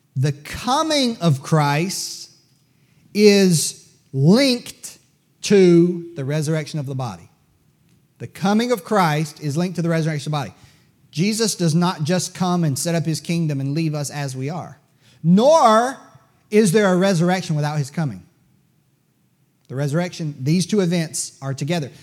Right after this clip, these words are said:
That's why I have to talk, if I'm talking about the coming of Christ, you have to talk about the resurrection. It's all together. All right? Look at chapter three of Philippians, verse twenty. Now look at the mentions here. See the connection.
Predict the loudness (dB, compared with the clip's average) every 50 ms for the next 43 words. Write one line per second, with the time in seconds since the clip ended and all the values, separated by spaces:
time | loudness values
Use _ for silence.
0 | _ _ -2 -2 -2 -2 -2 -2 -2 0 2 2 2 0 0 -2 -4 -2 -2 -2
1 | -2 -4 -4 -2 -2 0 0 0 2 2 0 0 0 -2 -4 -2 -2 -2 -2 -4
2 | -4 -6 -6 -4 -4 -4 -4 -4 -4 -4 -2 -2 -2 -2 -4 -4 -4 -4 -6 -6
3 | -6 -8 -10 -10 -14 -18 -20 -20 _ _ _ _ _ _ -20 _ _ _ -20 _
4 | _ _ _ _ -16 -8 -6 -4 -2 0 0 0 0 -2 -4 -6 -10 -16 _ _
5 | _ _ _ _ _ _ -8 -4 -2 -2 -2 -4 -8 _ _ _ _ -20 _ _
6 | _ _ _ _ 4 4 4 4 0 -2 -4 -2 0 2 2 0 -2 -6 -8 -2
7 | 2 4 4 6 4 4 2 -2 -4 -2 2 2 4 4 4 4 4 2 2 2
8 | 2 0 0 0 -2 -4 -4 -2 -2 -2 -2 -4 -8 -14 _ _ _ _ _ _
9 | _ _ _ _ -20 -20 -20 _ _ -6 -4 0 2 4 4 4 2 0 0 0
10 | 0 0 0 -2 -2 -2 -2 0 0 0 -2 -4 -6 -6 -8 -12 _ _ _ -12
11 | -8 -2 2 4 4 4 4 2 0 0 0 -2 -4 -8 -14 -18 -20